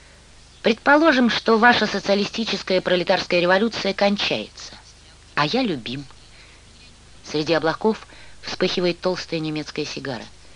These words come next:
Трагический конец. А я? Я купаюсь в своём счастье. Плаваю на брюхе, фыркаю в розовой водичке и в полном упоении пускаю пузырики всеми местами.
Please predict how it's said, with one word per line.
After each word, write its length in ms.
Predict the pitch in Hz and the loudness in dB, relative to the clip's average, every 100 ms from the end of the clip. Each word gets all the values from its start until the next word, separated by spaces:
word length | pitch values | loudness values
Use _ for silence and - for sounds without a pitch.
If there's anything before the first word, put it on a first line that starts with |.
| - - - - - | -20 -20 -20 -18 0
Трагический 680 | 185 208 262 - - - | 2 4 2 -2 -4 -6
конец. 560 | - 175 143 - - - - - - - - - | -6 -6 -6 -10 -16 -18 -20 -20 -20 -20 -20 -2
А 120 | - 262 | 4 4
я? 280 | 214 226 262 - - - - - - - - | 4 0 -4 -16 -18 -18 -18 -18 -18 -20 -16
Я 360 | - 156 294 302 - - - | -4 2 2 2 -4 -16 -2
купаюсь 640 | 240 233 294 277 254 - - | 0 4 6 6 2 -6 -12
в 100 | - | -6
своём 300 | 185 226 226 | 0 2 2
счастье. 580 | - - 110 - - - - - - - - | -2 -4 -6 -10 -18 -20 -20 -20 -20 -10 0
Плаваю 440 | 185 240 233 233 | 6 6 6 6
на 140 | 226 | 4
брюхе, 540 | 196 180 185 117 - 113 | 2 0 0 -2 -6 -10
фыркаю 760 | - - 247 190 - 151 135 | -8 2 4 4 0 -2 -2
в 100 | 123 | -2
розовой 400 | 156 185 151 156 | 2 2 2 0
водичке 580 | 147 165 147 151 - 131 - - | 0 0 -2 -4 -4 -6 -6 -2
и 100 | 214 | 0
в 100 | - | 0
полном 440 | - 320 302 277 - | 2 4 6 6 4
упоении 540 | 240 214 190 143 127 | 2 2 2 2 0
пускаю 480 | 127 151 - 143 127 | -2 -4 0 0 0
пузырики 500 | - 156 285 285 - | -2 0 0 0 -2
всеми 340 | - - 202 | -4 0 0
местами. 480 | 175 160 - 110 107 | 0 -4 -6 -8 -8